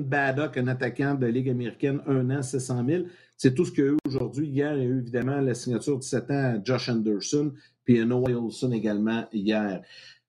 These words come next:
Il va arriver quoi avec Taylor Hall ? Il va arriver quoi avec Mike Hoffman ? Il va arriver quoi avec Dadonov, avec Toffoli, ces gars-là ? Est-ce qu'ils vont accepter des ententes plus courtes avec moins d'argent ? Tu sais, c'est un peu ça, là, qui, qui,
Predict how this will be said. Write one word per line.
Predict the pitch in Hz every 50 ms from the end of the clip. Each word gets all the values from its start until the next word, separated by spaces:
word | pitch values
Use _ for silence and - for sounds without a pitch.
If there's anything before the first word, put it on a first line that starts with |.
| _ _ _ _ _ _ _ _
Il | - 160
va | - -
arriver | 214 226 233 226 220 208 -
quoi | - 302 320
avec | 240 160 127 135
Taylor | - 143 135 135 135 135 123 127
Hall ? | 131 151 147 143
Il | 139 127
va | 147 185
arriver | 214 208 - 220 214 214
quoi | - 285
avec | 277 185 135 -
Mike | - 135 135 127 127
Hoffman ? | 131 123 120 - - 147 151 147
Il | 143
va | 135 170
arriver | 202 208 226 226 220 226
quoi | - 311
avec | 294 226 147 123
Dadonov, | 117 139 139 139 135 135 131 127 127 131 143 143 120 131
avec | 117 113 123 127 -
Toffoli, | - 185 - - - 160 147 139 127 123 135 160 160
ces | 135 - 139 131
gars-là ? | 131 131 127 131 156 175 185 185 - _ _ _ _ _ _ _ _ _ _ _ _
Est-ce | - 127 127 - -
qu'ils | - 196
vont | 196 247 269 277
accepter | 254 208 - - - 170 135 - - 294
des | 254 226 175 151 135
ententes | 156 147 147 139 - 208 226 240 214 147 -
plus | - - 160 165 165
courtes | - - 262 302 302 - - -
avec | 127 127 135 139 143
moins | 170 160 160 202 226 226
d'argent ? | 202 185 151 139 135 151 214 262 285 247 -
Tu | -
sais, | 294 277
c'est | - - 151 147
un | 156
peu | - 220 202
ça, | - - 311 359 320
là, | 277
qui, | 214 - 185 170 156 135
qui, | - 160 147 131